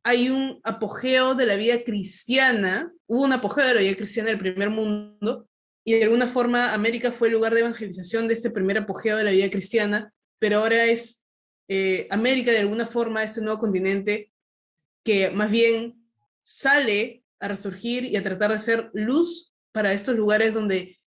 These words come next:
ya la vida cristiana se convierte en una vida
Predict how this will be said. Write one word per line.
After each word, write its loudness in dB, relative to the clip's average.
ya 2
la 0
vida 0
cristiana -4
se -10
convierte -2
en -2
una 0
vida 2